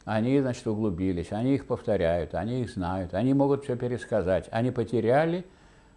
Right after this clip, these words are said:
э, так сказать, способны самостоятельно мыслить.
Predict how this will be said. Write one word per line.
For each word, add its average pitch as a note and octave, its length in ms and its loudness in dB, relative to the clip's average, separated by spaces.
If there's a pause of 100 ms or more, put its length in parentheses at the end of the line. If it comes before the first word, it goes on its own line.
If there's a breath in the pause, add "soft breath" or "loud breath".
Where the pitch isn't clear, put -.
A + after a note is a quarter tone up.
э, F#2 960 -4
так F#2+ 140 -8
сказать, F2+ 260 -6 (200)
способны E3 500 0
самостоятельно A#2 640 0
мыслить. - 640 -2